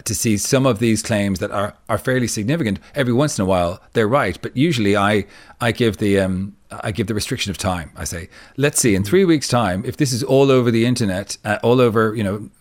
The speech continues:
um, known publications, then I'll feel like there's a bit of a,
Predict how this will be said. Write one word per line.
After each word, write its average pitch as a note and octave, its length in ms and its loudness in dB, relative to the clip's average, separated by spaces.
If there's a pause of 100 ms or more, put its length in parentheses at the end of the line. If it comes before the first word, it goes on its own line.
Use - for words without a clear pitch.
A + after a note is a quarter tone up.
(160)
um, F#2+ 320 -8 (180)
known A2+ 360 2
publications, G#2+ 800 0 (380)
then A#2 520 2
I'll G2+ 260 0
feel G#2 280 0
like F#2 200 0
there's F#2+ 180 -4
a G2+ 60 -2
bit G#2 160 2
of F#2+ 120 2
a, F2 200 2